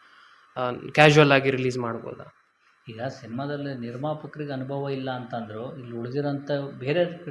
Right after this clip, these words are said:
Speaker 2: ಟೆಕ್ನಿಷಿಯನ್ಸಿಗೆ ಅನುಭವ ಇದ್ದೇ ಇರುತ್ತಲ್ಲ.
Speaker 1: ಹ್ಮ್.
Speaker 2: But ಅವ್ರ ಜೊತೆಗೆ ಸಪೋರ್ಟಿವ್ ಆಗಿ ಯಾವುದೇ ರೀತಿ ಮೋಸ ದಗ ಮಾಡದೆ ಅವನಿಗೆ ಸಪೋರ್ಟ್. ಈಗ ಪ್ರೊಡ್ಯೂಸರಿಗೆ ಎಷ್ಟೋ ಸರಿ ಅನುಭವ ಕಡಿಮೆ ಇರುತ್ತೆ ಹೊಸ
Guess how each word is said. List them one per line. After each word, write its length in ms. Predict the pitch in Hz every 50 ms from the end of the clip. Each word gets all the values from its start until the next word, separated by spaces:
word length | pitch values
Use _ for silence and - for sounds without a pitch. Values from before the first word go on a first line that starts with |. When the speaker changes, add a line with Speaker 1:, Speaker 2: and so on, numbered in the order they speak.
| -
Speaker 2:
ಟೆಕ್ನಿಷಿಯನ್ಸಿಗೆ 600 | - 151 - 175 180 170 - 180 175 165 - 165 156
ಅನುಭವ 280 | 151 151 156 165 165
ಇದ್ದೇ 240 | 156 143 135 135 156
ಇರುತ್ತಲ್ಲ. 380 | 156 143 120 113 - - 107 107
Speaker 1:
ಹ್ಮ್. 420 | - - _ - 139 127 127 131 - _ _ -
Speaker 2:
But 160 | 143 139 131
ಅವ್ರ 300 | 127 120 139 160 180 175
ಜೊತೆಗೆ 440 | 175 170 - 135 131 - 170 165 175
ಸಪೋರ್ಟಿವ್ 680 | 160 - 135 120 - 156 160 156 151 156 151 147 143
ಆಗಿ 460 | 139 139 135 131 - 143 160 170 160 - -
ಯಾವುದೇ 440 | 127 120 120 131 139 143 151 151 147
ರೀತಿ 180 | 139 139 - 135
ಮೋಸ 320 | 123 127 135 147 139 151
ದಗ 260 | 147 135 139 127 123
ಮಾಡದೆ 360 | 131 131 127 123 120 131 151
ಅವನಿಗೆ 260 | 165 151 143 143 139 139
ಸಪೋರ್ಟ್. 320 | - 113 - 123 117 113
ಈಗ 80 | 120 135
ಪ್ರೊಡ್ಯೂಸರಿಗೆ 640 | 139 - 143 143 147 175 175 175 180 175 175 160
ಎಷ್ಟೋ 200 | 139 - - 170
ಸರಿ 600 | 156 - 156 160 165 160 143 131 131 127 127 - - _ _ _ _ _ _ -
ಅನುಭವ 360 | 156 165 165 170 170 165 165
ಕಡಿಮೆ 220 | 160 147 147 151 151
ಇರುತ್ತೆ 300 | 139 127 113 - - 110
ಹೊಸ 200 | 117 120 -